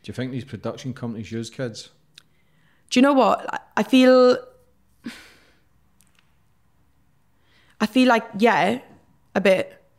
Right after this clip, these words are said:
Speaker 2: I feel like definitely back in the day, but I feel like it's different now.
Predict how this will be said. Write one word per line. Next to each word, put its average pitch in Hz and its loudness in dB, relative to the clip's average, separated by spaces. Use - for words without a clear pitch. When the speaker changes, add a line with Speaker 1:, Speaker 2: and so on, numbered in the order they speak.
Speaker 2:
I 226 -4
feel 240 2
like 233 0
definitely 240 2
back 220 -2
in 220 0
the 214 2
day, 208 2
but 180 -2
I 185 -2
feel 202 -2
like 196 -2
it's 190 -4
different 190 -4
now. 175 -8